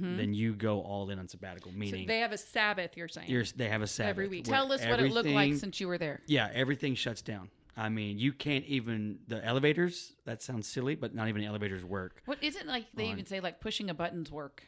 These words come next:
Speaker 1: So
Speaker 2: Yeah.
Speaker 1: you can't even
Speaker 2: So
Speaker 1: push
Speaker 2: you
Speaker 1: a button
Speaker 2: can't
Speaker 1: to go on an
Speaker 2: even
Speaker 1: elevator.
Speaker 2: have an elevator.
Speaker 1: Mm-hmm.
Speaker 2: But we, we did Sabbath with a, with a family, not this time, my first time in Israel, and just beautiful. Like,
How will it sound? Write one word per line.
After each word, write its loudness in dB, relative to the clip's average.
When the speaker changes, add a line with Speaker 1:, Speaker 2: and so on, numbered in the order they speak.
Speaker 1:
So 0
Speaker 2:
Yeah. 2
Speaker 1:
you -8
can't 0
even -2
Speaker 2:
So -12
Speaker 1:
push 0
Speaker 2:
you 4
Speaker 1:
a 2
button 4
Speaker 2:
can't 0
Speaker 1:
to 0
go 0
on 4
an 4
Speaker 2:
even 4
Speaker 1:
elevator. -2
Speaker 2:
have 0
an 0
elevator. -4
Speaker 1:
Mm-hmm. -8
Speaker 2:
But 4
we, 12
we 8
did 8
Sabbath -2
with -8
a, -4
with -8
a -4
family, -4
not 2
this -2
time, -4
my -6
first -4
time -4
in -4
Israel, -10
and -4
just -2
beautiful. -8
Like, -8